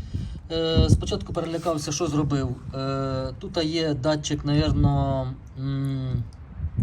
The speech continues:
погруження, да? І, виходить, він стояв отак,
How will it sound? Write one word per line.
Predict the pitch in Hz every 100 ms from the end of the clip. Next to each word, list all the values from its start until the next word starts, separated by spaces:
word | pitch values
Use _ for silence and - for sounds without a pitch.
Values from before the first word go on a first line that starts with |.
| - - - -
погруження, | - 110 147 - 123 113
да? | 131 180 - - - - - - - - -
І, | 165 196 196
виходить, | 196 196 214 202 190
він | 196 202
стояв | 196 185 190 185
отак, | 185 185 208